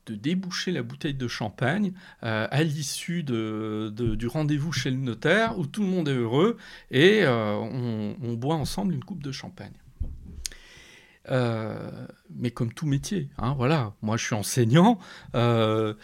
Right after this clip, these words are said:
euh, j'adore ce que je fais, mais, euh, quand je passe des heures à corriger des copies, c'est pas le truc qui me passionne le plus. Puis je pense que tous les enseignants, euh, dir-, diront à peu près la même chose. Euh, celui qui fait de l'immobilier, c'est la même chose.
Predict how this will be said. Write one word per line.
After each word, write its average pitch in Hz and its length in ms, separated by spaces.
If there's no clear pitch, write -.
euh, - 1000
j'adore 127 580
ce - 120
que - 80
je - 140
fais, 208 280
mais, 131 480
euh, 113 340
quand 123 160
je - 100
passe 120 220
des 135 240
heures 147 160
à 123 60
corriger 131 500
des 139 160
copies, 147 540
c'est - 220
pas 139 120
le 139 120
truc 214 280
qui - 100
me 147 80
passionne 170 400
le 202 200
plus. 127 400
Puis 123 80
je 120 60
pense 156 200
que - 80
tous 143 160
les 151 200
enseignants, 156 600
euh, 131 60
dir-, 127 260
diront 127 340
à 151 60
peu - 140
près - 160
la 156 100
même 143 160
chose. - 300
Euh, 127 280
celui 147 300
qui 143 120
fait 143 120
de 139 60
l'immobilier, 120 480
c'est - 140
la 110 40
même 107 160
chose. - 300